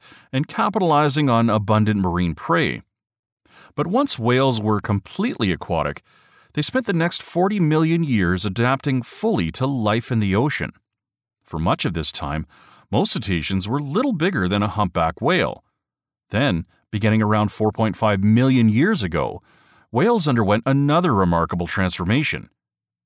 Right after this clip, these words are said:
Many began bulking up dramatically, eventually reaching their current extreme sizes.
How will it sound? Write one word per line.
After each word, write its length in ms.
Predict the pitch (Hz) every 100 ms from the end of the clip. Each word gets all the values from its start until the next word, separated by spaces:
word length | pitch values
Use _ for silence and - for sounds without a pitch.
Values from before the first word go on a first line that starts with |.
| -
Many 400 | 92 165 131 69
began 380 | 69 76 87 85
bulking 440 | 107 123 - 131
up 140 | 120
dramatically, 760 | 90 107 120 117 123 123 73 - - _ _ _
eventually 580 | 95 92 139 175 92 82
reaching 380 | 78 104 - 110
their 140 | 98 -
current 400 | - 147 135 -
extreme 420 | - - 196 78
sizes. 640 | 71 - 143 131 69 -